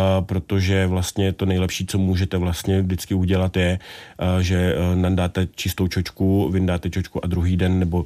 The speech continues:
jindy nandáte opět vlastně sterilní čočku. A,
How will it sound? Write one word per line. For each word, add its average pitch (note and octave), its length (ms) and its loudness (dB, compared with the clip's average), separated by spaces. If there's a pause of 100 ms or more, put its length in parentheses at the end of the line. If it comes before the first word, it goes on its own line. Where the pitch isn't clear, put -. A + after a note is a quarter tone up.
(120)
jindy F#2 320 2
nandáte F2 400 0
opět G2 420 -2
vlastně F#2 280 0
sterilní F2+ 480 2
čočku. - 440 -8 (420)
A, F2+ 760 2